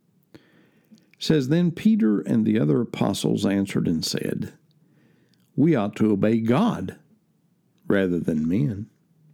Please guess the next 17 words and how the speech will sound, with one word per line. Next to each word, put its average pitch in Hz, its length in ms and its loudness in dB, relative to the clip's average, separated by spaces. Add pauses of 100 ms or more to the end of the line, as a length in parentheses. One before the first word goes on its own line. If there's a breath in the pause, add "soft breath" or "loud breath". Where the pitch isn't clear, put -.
(2500 loud breath)
Hold 277 220 2
your 160 100 2
place 123 380 2
there, 101 140 2
and 127 100 2
let's 180 160 2
go 208 160 2
to 143 80 0
Romans 113 500 2
chapter - 440 -2
thirteen, 104 720 -2 (180)
the - 80 -6
book 107 260 0
of - 80 -2
Romans 101 420 0
chapter - 360 -4
thirteen. 117 680 -2